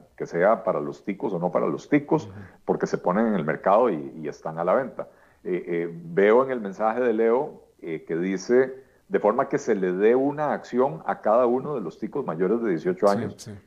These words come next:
Speaker 1: y luego se abra la compraventa", pero entonces nuevamente, eh, ahí, ahí lo que haríamos es formalizar lo que dice la ley, que es que los costarricenses somos dueños de esas,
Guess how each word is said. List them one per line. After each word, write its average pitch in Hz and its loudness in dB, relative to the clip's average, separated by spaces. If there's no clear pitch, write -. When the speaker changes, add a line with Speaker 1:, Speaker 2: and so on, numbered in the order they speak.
Speaker 1:
y 101 -4
luego 92 4
se 104 4
abra 101 6
la 107 2
compraventa", 92 0
pero - -12
entonces 85 -8
nuevamente, 98 -2
eh, 85 2
ahí, 82 -4
ahí 101 2
lo 156 6
que 160 2
haríamos 151 2
es 151 2
formalizar 98 0
lo 95 -8
que 95 -6
dice 101 -6
la 101 -4
ley, 92 -2
que 90 -2
es 101 -2
que 135 -4
los 127 -2
costarricenses 104 -4
somos 117 0
dueños 104 2
de 78 -4
esas, - -6